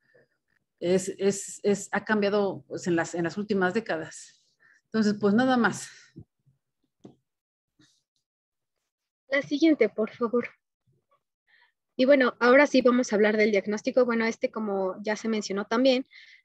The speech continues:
Speaker 2: se establece con estudios de laboratorio o bien de manera accidental y se va a confirmar cuando hay una hipercalcemia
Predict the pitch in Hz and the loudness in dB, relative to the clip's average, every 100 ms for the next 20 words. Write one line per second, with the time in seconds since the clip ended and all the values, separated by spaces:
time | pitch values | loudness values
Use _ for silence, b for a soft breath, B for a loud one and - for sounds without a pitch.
0 | _ - 233 240 247 262 269 294 262 - | _ 2 4 6 4 2 2 2 0 0
1 | 233 226 226 220 226 226 262 262 277 226 | -4 -2 0 0 -2 0 0 2 0 -2
2 | 208 226 226 226 208 208 214 - 226 233 | -4 -6 -6 -6 -4 -6 -6 -6 -4 -2
3 | 262 262 - - - 233 262 285 302 294 | 2 2 0 -6 0 2 2 -2 -2 0
4 | 269 247 254 226 208 208 220 226 - 190 | 0 -2 -4 -6 -6 -6 -4 -6 -6 -8
5 | - 196 - 247 254 311 | -4 -2 2 4 4 0